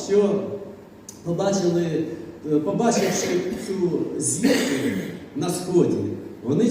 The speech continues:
чомусь не пішли на схід, так? А вони чомусь, е, пішли в протилежному напрямку, на захід, до Єрусалиму.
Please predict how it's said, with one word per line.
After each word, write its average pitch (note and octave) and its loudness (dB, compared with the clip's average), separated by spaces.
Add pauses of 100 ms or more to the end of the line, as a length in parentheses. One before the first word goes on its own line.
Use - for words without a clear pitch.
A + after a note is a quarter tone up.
чомусь G3+ 4 (120)
не D3+ -2
пішли F#3 0
на - 0
схід, - -2 (760)
так? E3+ 0 (600)
А - -2
вони G#3 4
чомусь, F#3 2
е, D#3+ 0
пішли E3+ 2
в G3 2
протилежному D#3+ 0 (260)
напрямку, C#3+ 0
на E3+ 2
захід, F3 0 (760)
до F3+ 4 (160)
Єрусалиму. E3 2